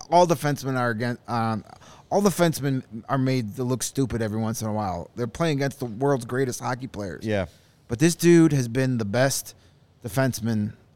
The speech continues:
Speaker 1: overall defenseman on this team, and a lot of that has to do, um, you know, playing with Jake McCabe, man. They, they've been just an amazing pair.
Speaker 2: Uh, cool thing, by the way, this is my first time staying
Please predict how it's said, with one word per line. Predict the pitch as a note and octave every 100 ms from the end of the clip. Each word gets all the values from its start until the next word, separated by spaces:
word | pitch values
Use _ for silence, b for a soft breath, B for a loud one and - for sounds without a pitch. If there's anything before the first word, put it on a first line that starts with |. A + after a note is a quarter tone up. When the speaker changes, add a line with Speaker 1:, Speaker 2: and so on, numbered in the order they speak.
| -
Speaker 1:
overall | B2 A#2+ C3+ C3
defenseman | A#2 - A#2+ - A2
on | G#2+ G#2
this | G2
team, | - G#2+ G#2 G#2+
and | G#2+
a | B2+
lot | E3 F3+
of |
that | D#3+
has | D#3 D3
to | C3
do, | B2 C#3 C3+ - b b b _ A2+
um, | A2+ B2+ A#2 G#2+ -
you | B2+
know, | C3 B2+ - A2 A#2+ - -
playing | - D#3
with | D#3+
Jake | C#3+ D#3+
McCabe, | - - C#3+ G#2
man. | G2+ G2
They, | A2+
they've | A2 B2+ A2+
been | C3
just | A2 A#2 F#2+
an | A2
amazing | G#2+ A#2 A#2+ A#2 A2
pair. | - G2+ F2 - -
Speaker 2:
Uh, | B2+ B2+
cool | A#2 - G3+
thing, | E3 E3+ C#3
by | C3+
the |
way, | B2
this | A#2+ A3+
is | C#3
my | C3+ E3
first | - C3+ A#2+ -
time | C3 C#3+ F#2+ F2+ F2+ F#2 b b b b b b -
staying | - - C3 B2 A#2+ A2+ G#2+ F#2+